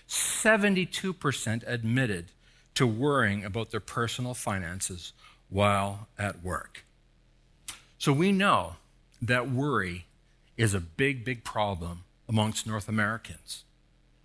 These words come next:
But folks, it shouldn't be a problem amongst Christians. Now, I know that this is,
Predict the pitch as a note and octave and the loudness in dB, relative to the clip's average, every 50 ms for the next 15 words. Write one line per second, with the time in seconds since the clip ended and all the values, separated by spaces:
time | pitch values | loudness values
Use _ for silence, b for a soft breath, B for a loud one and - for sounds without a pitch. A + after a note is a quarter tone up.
0 | _ - - - C3+ B2 - G#3+ A#3+ A#3 G#3+ - - - - - - _ _ _ | _ -20 -2 0 0 2 4 6 4 4 4 0 -6 -8 -8 -10 -14 _ _ _
1 | _ _ _ _ _ _ _ _ _ _ _ _ _ _ _ - - C3+ B2 - | _ _ _ _ _ _ _ _ _ _ _ _ _ _ _ -4 -2 -2 0 0
2 | - - - G#3+ A3+ A3+ G3 - A#2 G2+ F#2 - - G2 F2+ E2+ E2+ F2+ F#2+ G2+ | -2 -2 0 0 0 0 0 0 -2 -2 -4 -4 -6 -6 -4 -4 -6 -10 -12 -14
3 | - _ _ _ _ _ - A2 A2 G#2+ A#2 A#2 - - - - G#3 G3 - - | -16 _ _ _ _ _ -2 0 0 0 0 -2 -4 -6 -8 -8 -10 -10 -10 -10
4 | - - - - - - - - _ _ _ _ _ _ _ _ _ _ _ _ | -10 -12 -14 -14 -18 -20 -20 -20 _ _ _ _ _ _ _ _ _ _ _ _
5 | _ _ _ - - _ _ _ B B B B B B - E3+ F3+ F3 - - | _ _ _ -20 -20 _ _ _ B B B B B B 4 6 6 4 2 0
6 | - D#3 E3+ F3+ F3+ F#3 F#3 G#3 A#3 C4 C4 F3+ D3 C3+ A2 D3+ D#3+ E3 - - | 2 4 4 4 4 4 4 4 4 4 4 4 2 2 2 2 2 4 4 2
7 | - - E3 E3 D3 C3 | 2 0 0 0 0 -2